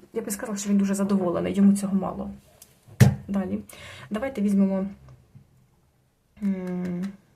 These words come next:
що вас тримає разом, так? Ой, я не пам'ятаю, це порада була чи не порада? Не порада. Куди вам рухатися далі, Во?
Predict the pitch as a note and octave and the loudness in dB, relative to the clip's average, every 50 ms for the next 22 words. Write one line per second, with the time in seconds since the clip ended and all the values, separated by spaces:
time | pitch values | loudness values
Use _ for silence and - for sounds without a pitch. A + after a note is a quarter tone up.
0 | _ _ _ _ _ _ _ _ _ _ _ _ _ _ _ _ _ _ _ _ | _ _ _ _ _ _ _ _ _ _ _ _ _ _ _ _ _ _ _ _
1 | - - - - G#3 G3+ G3+ G3+ - G#3+ G#3 G#3 G3+ G3+ G3+ G3+ G3+ G#3 G#3 G#3+ | -20 -18 -12 -6 -4 -2 -2 -4 -4 -2 0 2 2 2 2 2 0 -2 -4 -6
2 | A3+ C4+ C#4+ C#4+ - - - A3+ - - - _ _ _ _ - C#3 - _ _ | -8 -8 -10 -10 -10 -12 -14 -14 -14 -14 -20 _ _ _ _ -20 -20 -20 _ _
3 | _ _ _ _ - G#3 G3+ G3+ G#3+ G3+ G3 F#3+ F#3+ F#3+ G3+ F#3+ G3 G3 - - | _ _ _ _ -6 -6 -4 -4 -4 -4 -4 -4 -6 -6 -6 -8 -10 -8 -10 -10
4 | G#3+ A3+ A#3+ C4+ C4 G#3+ F#3 E3+ - G3+ F#3+ F#3+ - - G3+ G3+ G3+ - G3 G3+ | -6 -6 -4 -4 -2 -4 -4 -4 -6 -8 -10 -10 -8 -4 -2 -2 0 0 -2 -4
5 | G3+ G3 G3 G3 G3 G#3 G3+ G3 A3 G3+ F#3 F3 F3 - G3 - _ - _ _ | -4 -6 -6 -2 -2 -2 -2 -2 -4 -4 -4 -4 -6 -10 -12 -14 _ -20 _ _
6 | - _ - _ _ _ _ _ _ - - _ _ _ - - G#3+ A3+ G#3+ G3+ | -20 _ -20 _ _ _ _ _ _ -20 -20 _ _ _ -8 -4 -4 0 0 0
7 | G3 G3+ G3 G#3 G3+ G3+ G3+ - F#3+ F3+ F3 E3+ E3+ F3+ F3 F3 | 0 0 -2 -4 -4 -6 -6 -6 -6 -8 -8 -8 -8 -8 -8 -8